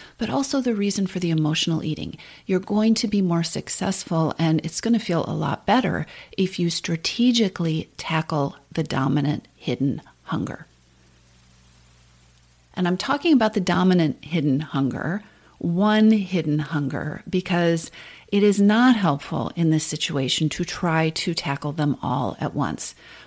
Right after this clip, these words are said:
which is probably what your brain is going to try to insist is necessary, because that is how human thinking, how our human thought patterns go.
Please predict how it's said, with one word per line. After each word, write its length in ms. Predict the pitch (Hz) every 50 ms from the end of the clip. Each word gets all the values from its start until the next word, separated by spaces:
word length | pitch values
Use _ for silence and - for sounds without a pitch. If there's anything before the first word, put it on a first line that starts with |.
| -
which 300 | - 185 185 190 - - - 190
is 180 | 190 190 -
probably 1000 | - _ _ - - - 220 214 208 220 262 262 254 269 269 277 285 302 311 - - - - - -
what 180 | - 208 - -
your 160 | 202 214 208
brain 520 | 196 185 202 214 220 220 196 180 165 165 156
is 180 | - 180 - -
going 200 | - 170 175 160
to 120 | - 180
try 300 | - - - 185 175 180
to 100 | 180 180
insist 540 | 165 165 156 - - - 147 - - - -
is 140 | 156 156 -
necessary, 580 | 151 147 143 - - - - 98 87 90 87 -
because 320 | - - - 208 196 -
that 180 | - 120 220 220
is 140 | 220 208
how 340 | - 196 180 - - 165 - -
human 480 | - - - 175 170 170 170 165 160 -
thinking, 640 | - - - - 160 160 151 - 160 156 156 147 -
how 160 | 160 175 160
our 120 | 160 156
human 280 | 170 170 175 160 156 147
thought 260 | - 165 147 147 -
patterns 400 | - 165 143 139 151 139 151 -
go. 280 | - - - - -